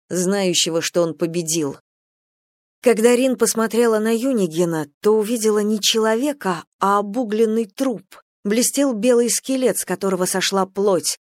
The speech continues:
Рин видела, как он за секунду превращается в пепел, и поразилась, насколько этот пепел чист, насколько он лучше, чем месиво из костей и плоти, теперешний Юниген. «Прекрати!»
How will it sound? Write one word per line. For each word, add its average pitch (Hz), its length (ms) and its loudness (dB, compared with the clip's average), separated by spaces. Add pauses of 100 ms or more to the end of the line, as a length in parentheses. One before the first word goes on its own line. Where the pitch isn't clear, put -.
(140)
Рин 247 220 4
видела, 226 360 4
как 226 220 -2
он 226 100 2
за 208 140 0
секунду 233 440 0
превращается 214 760 0
в - 160 -14
пепел, 202 400 0
и 196 60 2
поразилась, 214 580 2
насколько 220 420 -2
этот 202 240 0
пепел 220 400 0
чист, - 540 -4
насколько 190 480 -2
он 220 140 2
лучше, 254 400 -2
чем 180 240 0
месиво 185 420 0
из 175 120 -2
костей 190 420 -4
и 170 40 -6
плоти, 208 600 0 (120)
теперешний 202 800 0
Юниген. 175 720 0 (760)
«Прекрати!» 254 1300 2